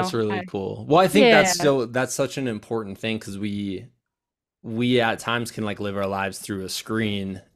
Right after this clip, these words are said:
Speaker 1: and form all these judgments and opinions. And then, but when you actually go out in the real world and you're interacting with, like,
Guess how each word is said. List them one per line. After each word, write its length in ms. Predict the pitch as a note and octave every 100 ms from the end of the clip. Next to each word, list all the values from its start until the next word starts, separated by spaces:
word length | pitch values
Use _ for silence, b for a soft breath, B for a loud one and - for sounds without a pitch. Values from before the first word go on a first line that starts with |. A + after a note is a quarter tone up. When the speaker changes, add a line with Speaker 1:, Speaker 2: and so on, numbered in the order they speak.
| -
Speaker 1:
and 540 | G2+ G2 G2 G2 F#2+
form 340 | - A2 G#2+
all 100 | G2+
these 340 | G2 G2 F#2+ -
judgments 680 | G#2 G2 F#2+ F#2+ F#2+ E2 -
and 200 | - G2
opinions. 720 | F#2 G2+ F#2+ F2+ F2+ F#2 - - B B B B _ -
And 240 | G#2 G#2
then, 560 | G#2+ G#2 G#2 G#2 G2 A2
but 160 | B2+
when 140 | B2 A#2+
you 80 |
actually 280 | A2 A2 B2
go 80 | G#2+
out 100 | G#2
in 60 | G2
the 60 |
real 180 | G2 G2+
world 240 | F#2+ G2 F#2+
and 80 |
you're 80 | G2
interacting 640 | - G#2 F#2 F2 F#2 - G2
with, 200 | F#2 -
like, 380 | D#2 C2+ -